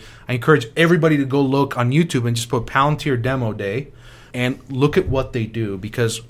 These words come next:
their, their public sector product called Palantir Fo-, Foundry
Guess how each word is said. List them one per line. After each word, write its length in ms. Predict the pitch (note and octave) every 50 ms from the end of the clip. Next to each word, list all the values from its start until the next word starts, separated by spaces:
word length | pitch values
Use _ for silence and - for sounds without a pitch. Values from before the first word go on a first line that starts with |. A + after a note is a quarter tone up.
| - - -
their, 420 | A#2+ A2+ C3+ C3+ C#3 C3+ C3+ C3+
their 260 | - - C3+ C3+ C3
public 380 | B2 - - G3 G3+ G3+ F#3+ F#3+
sector 300 | - F#3+ E3+ F3 - C#3+
product 440 | A#2 - - E3+ E3 C#3 A#2+ A#2 -
called 220 | - C3+ B2 A2+
Palantir 420 | - D3 C#3 C3+ B2 - B2+ A#2
Fo-, 320 | A2+ - C#3+ C#3 C#3 - -
Foundry 560 | - - D#3 D3 D3 C3 A2+ A2 A2 A2 A2+